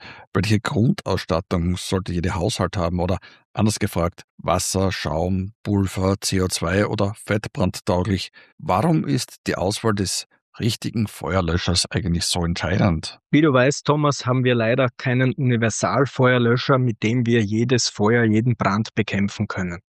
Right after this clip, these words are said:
Speaker 2: Als Grundausstattung für jeden privaten Haushalt, sei es Wohnung oder Eigen-, äh, Haus, Eigenheim, empfehle ich grundsätzlich für den Innenbereich immer den Schaumlöscher, gekennzeichnet mit den Brandklassen A, B,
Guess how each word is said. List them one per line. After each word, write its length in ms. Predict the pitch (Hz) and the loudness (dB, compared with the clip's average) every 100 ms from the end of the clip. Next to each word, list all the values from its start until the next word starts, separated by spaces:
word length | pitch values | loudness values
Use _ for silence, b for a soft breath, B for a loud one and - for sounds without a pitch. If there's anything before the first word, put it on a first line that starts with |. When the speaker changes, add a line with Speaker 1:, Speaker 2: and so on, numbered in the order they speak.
| _ | _
Speaker 2:
Als 200 | - 110 | -2 0
Grundausstattung 1000 | - 127 175 135 113 - 107 104 - 110 | 2 4 4 2 2 2 0 0 -2 -4
für 140 | - | 0
jeden 320 | 107 117 131 110 | 2 4 2 2
privaten 580 | 113 101 117 - 113 | 0 2 0 0 0
Haushalt, 540 | 95 135 - - 104 120 | 2 2 2 0 0 0
sei 220 | - 101 | 0 0
es 240 | 104 - - | 0 -2 -2
Wohnung 480 | 107 127 143 117 | 2 4 4 2
oder 220 | 107 101 104 | 2 0 0
Eigen-, 320 | 110 139 101 _ | 0 0 -4 _
äh, 60 | - | -10
Haus, 640 | 107 104 107 139 - - - | -6 0 2 2 0 -4 -4
Eigenheim, 540 | 101 120 117 117 127 131 - B B B _ | 0 0 2 2 0 -2 -10 B B B _
empfehle 380 | 117 - 117 127 | -2 2 4 4
ich 100 | 113 | 2
grundsätzlich 800 | - 117 143 - 120 - 127 - | 0 0 2 2 0 0 -4 0
für 120 | 117 | 0
den 140 | 113 | 2
Innenbereich 840 | 113 143 160 127 113 107 104 107 - | 2 4 4 4 2 2 2 0 0
immer 240 | 151 147 | 2 4
den 260 | 117 110 110 | 2 0 -2
Schaumlöscher, 840 | - - 104 143 139 131 - 143 123 _ | -4 0 2 4 4 4 2 0 -2 _
gekennzeichnet 840 | 120 - 104 120 - 110 104 117 | -4 -2 -2 -2 0 0 0 -2
mit 160 | 110 - | -4 -2
den 120 | 110 | -2
Brandklassen 840 | - 101 113 - 104 98 - 101 101 | 0 0 0 -2 -2 0 0 -4 -2
A, 160 | 110 95 | -2 0
B, 340 | - 101 | 0 2